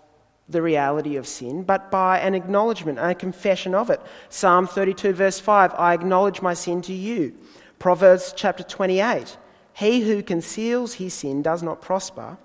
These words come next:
but whoever confesses and renounces them finds mercy."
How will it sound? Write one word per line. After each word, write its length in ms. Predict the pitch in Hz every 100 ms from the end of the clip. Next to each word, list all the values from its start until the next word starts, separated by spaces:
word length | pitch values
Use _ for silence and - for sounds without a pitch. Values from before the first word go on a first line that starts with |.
| _ _ _ _ -
but 140 | 170
whoever 320 | 170 180 185
confesses 680 | 175 185 160 202 220 - 208
and 140 | 180 160
renounces 640 | 147 143 165 180 170 135
them 380 | 127 123 156 202 _ _ _ _ _
finds 720 | - 170 156 160 156 160 - -
mercy." 600 | 151 160 185 196 - 120